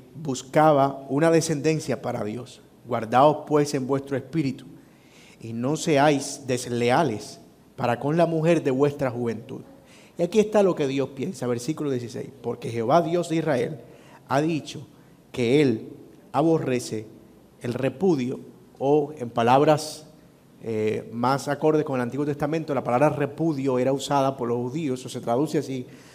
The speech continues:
para referirse a la misma práctica del divorcio. "Porque Jehová aborrece el repudio", o aborrece el divorcio,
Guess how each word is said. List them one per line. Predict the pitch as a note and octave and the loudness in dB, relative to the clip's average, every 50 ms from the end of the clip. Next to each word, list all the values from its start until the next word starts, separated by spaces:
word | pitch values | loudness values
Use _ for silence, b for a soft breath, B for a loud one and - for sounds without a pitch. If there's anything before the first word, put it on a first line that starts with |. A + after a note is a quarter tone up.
| B B | B B
para | B C3 B2+ | B 0 0
referirse | B2+ C#3 C3 - D3+ E3 G#3 F#3+ - F#3+ | 2 0 0 0 2 2 2 2 2 0
a | D#3 | 2
la | B2 B2 | 2 2
misma | C3+ D3 D#3 F3 D3+ | 0 -2 -2 -2 0
práctica | - C#3+ C#3+ D3 - C3 - C3 | 0 0 -2 -2 -4 -4 -4 -2
del | A#2+ A2+ | -2 -2
divorcio. | A2+ G#2+ G#2+ G#2 - - - - - - _ _ b b b b | -4 -4 -4 -6 -6 -10 -16 -20 -20 -20 _ _ b b b b
"Porque | - B2+ A#2+ C#3 B2+ | -10 -8 -4 -2 -2
Jehová | B2+ B2+ B2 C#3 D#3+ E3+ | 0 2 4 6 6 4
aborrece | E3+ E3+ C3+ B2+ A#2+ A#2 C3 D#3 D#3 - E3 | 4 2 0 0 0 0 0 0 0 0 -2
el | C3+ | -2
repudio", | C#3 C3 B2+ - G3 G3+ F#3+ F3+ D3 | -4 -4 -2 -2 0 2 2 2 4
o | - B2+ | 4 2
aborrece | A#2+ A#2+ A#2 A#2+ C3+ C3+ - D#3+ | 2 0 0 -2 -2 -2 -2 -2
el | D#3 | 0
divorcio, | F3 G3+ G#3+ G3+ - - E3 D#3+ D3 | 4 6 6 6 6 2 -2 -6 -6